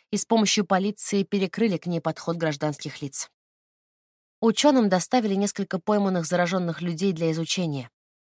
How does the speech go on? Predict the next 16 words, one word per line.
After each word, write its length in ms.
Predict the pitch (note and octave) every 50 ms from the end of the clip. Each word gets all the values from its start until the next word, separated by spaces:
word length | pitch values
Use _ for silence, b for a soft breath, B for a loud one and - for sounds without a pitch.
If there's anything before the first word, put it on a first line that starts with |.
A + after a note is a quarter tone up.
| _ _ -
В 40 | F#3+
результате 480 | G3 F#3 G#3 G3 - G3+ G3 - -
первых 360 | F#3 - G#3 F#3+ F3+ F#3 E3 F#3+
исследований 640 | F3+ - - F#3+ G3+ G#3+ G3+ A3 A3 A3 G#3+ G#3+ G#3
они 180 | G3 G3+ G#3+
смогли 380 | G3+ - - G3+ G3 G3+ G#3 G#3
выявить 400 | F3+ G#3 G#3 G3 F#3+ F#3+ - -
новый, 360 | F#3 G3+ A3+ G#3+ E3 E3 E3
неисследованный 800 | E3+ E3+ F3 E3+ D#3+ - - F#3 F#3+ F#3 F#3 F3+ F3+ F3+ E3+ F3
ранее 300 | F3 E3+ E3+ E3+ E3+ E3+
вид 220 | D#3 F3+ - -
вируса, 400 | G3+ A3 F#3 D#3 - - - A#2 b b b b b b b
который 360 | - G#3 G#3 - B3+ C4+ C4+
назвали 420 | B3 B3 A3 F#3+ F#3+ A3 A3 A3 G#3
"чёрный 440 | - - - F#3+ F#3 F3 F3+ F3+
всадник", 560 | E3+ - - - E3+ D3 C3+ B2+ B2 - -